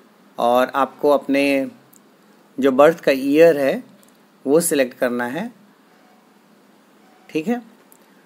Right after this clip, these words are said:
अभी हमने दो हज़ार सात select किया। अब हमारे पास month का option आया है, हमें month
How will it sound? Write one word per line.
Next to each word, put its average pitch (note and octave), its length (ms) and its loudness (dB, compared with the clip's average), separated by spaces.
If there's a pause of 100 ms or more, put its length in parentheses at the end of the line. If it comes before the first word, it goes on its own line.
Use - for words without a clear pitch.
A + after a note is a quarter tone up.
(220)
अभी D3 240 0
हमने C#3+ 420 0
दो C3 280 -4
हज़ार C#3 440 0
सात D3+ 380 0
select A#2+ 360 -8
किया। B2+ 220 -4 (760)
अब C#3+ 120 2
हमारे C#3+ 300 2
पास C#3+ 460 0
month D#3+ 320 2
का D3 160 -2
option C3 340 -2
आया B2 180 -2
है, F3+ 260 -8
हमें C3+ 320 -2
month C3+ 380 -4